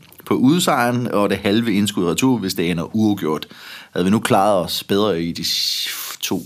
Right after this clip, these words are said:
foregående uger, så havde jeg måske nok gået direkte på totallet til flotte odds to fyrre, men, øh, nu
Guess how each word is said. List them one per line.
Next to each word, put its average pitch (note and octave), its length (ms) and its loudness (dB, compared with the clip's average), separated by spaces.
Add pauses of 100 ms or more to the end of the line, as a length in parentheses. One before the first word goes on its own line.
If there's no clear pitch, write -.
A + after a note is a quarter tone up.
(140)
foregående F#2+ 720 0
uger, F#2+ 180 0
så F#2 160 -2
havde F#2 180 2
jeg E2+ 120 -2
måske F2 260 -2
nok E2+ 200 -2
gået F2+ 200 0
direkte F#2 260 0
på F2 120 -4
totallet F2 480 -4 (460)
til - 120 0
flotte A2 420 2
odds F#2+ 220 0
to - 220 2
fyrre, F#2+ 400 2
men, E2+ 160 -4
øh, C#2+ 60 -6 (260)
nu C3 220 0